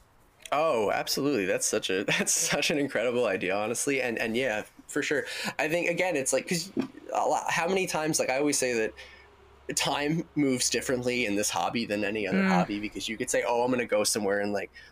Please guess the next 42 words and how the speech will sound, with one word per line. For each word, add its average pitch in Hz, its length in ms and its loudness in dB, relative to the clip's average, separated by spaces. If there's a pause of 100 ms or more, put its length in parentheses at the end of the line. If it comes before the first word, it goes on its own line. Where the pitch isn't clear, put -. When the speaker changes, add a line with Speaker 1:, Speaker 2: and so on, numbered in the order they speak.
Speaker 1:
like, 113 160 0
if - 120 -6
you 135 60 0
wanna 120 200 0
go 117 300 0
somewhere 117 260 0
with 107 100 -4
your 92 100 -4
friends, 104 360 -2
like, 98 160 -6
out, 104 280 -2
and, 98 80 -10
like, 98 160 -12
you're 117 80 2
like, 143 160 -2
"Oh, 185 120 2
we'll 185 100 2
go 196 260 2
in, 151 60 2
like, 123 160 0
three 123 180 0
or 110 60 0
four 104 220 0
weeks." 98 240 -2
If - 120 -12
you 117 60 2
say 110 220 0
that 107 180 0
in 101 80 -2
this 95 160 -2
hobby, 95 340 -2
like, 95 140 -2
three - 180 -8
or 101 60 0
four 95 160 -2
weeks - 300 -4
is, - 100 -2
like, - 160 -4
three 90 140 -2
or 87 80 -2
four - 200 -4
years. 87 380 -2